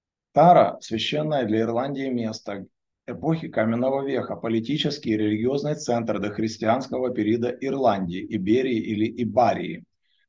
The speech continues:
В сагах и в аналах в житиях ирландских святых повсюду встречаются упоминания Тары как символа легитимности власти,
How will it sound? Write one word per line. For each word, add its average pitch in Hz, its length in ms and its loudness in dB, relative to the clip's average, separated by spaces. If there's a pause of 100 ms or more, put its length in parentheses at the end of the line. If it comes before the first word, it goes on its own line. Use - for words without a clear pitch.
(100)
В - 60 -16
сагах 151 540 4
и 127 100 -4
в 113 80 2
аналах 120 460 0
в 110 80 -6
житиях 117 500 -2
ирландских 110 520 -2
святых 110 420 -4
повсюду 139 420 -4
встречаются 120 640 -2
упоминания 107 680 0
Тары 113 420 0
как 117 180 -10
символа 107 440 -2
легитимности 107 760 -2
власти, 147 580 2